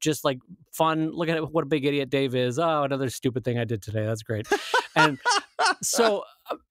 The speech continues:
Speaker 1: maybe I need, if I'm, if it's gonna be K-pop, my version of what K-pop is, maybe I just need to do it very sketchily so it's quick and easy and I didn't spend a lot of time on it. But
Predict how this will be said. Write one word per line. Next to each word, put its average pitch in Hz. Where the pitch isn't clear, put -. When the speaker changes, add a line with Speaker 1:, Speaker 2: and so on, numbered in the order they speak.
Speaker 1:
maybe 240
I 214
need, 202
if 180
I'm, 165
if 180
it's 147
gonna 170
be 156
K-pop, 143
my 139
version 127
of 117
what 127
K-pop 123
is, 117
maybe 151
I 151
just 127
need 131
to 123
do 123
it 120
very 120
sketchily 120
so 117
it's 107
quick -
and 120
easy 120
and 110
I 110
didn't 113
spend 110
a 110
lot 110
of 107
time 117
on 107
it. 117
But 135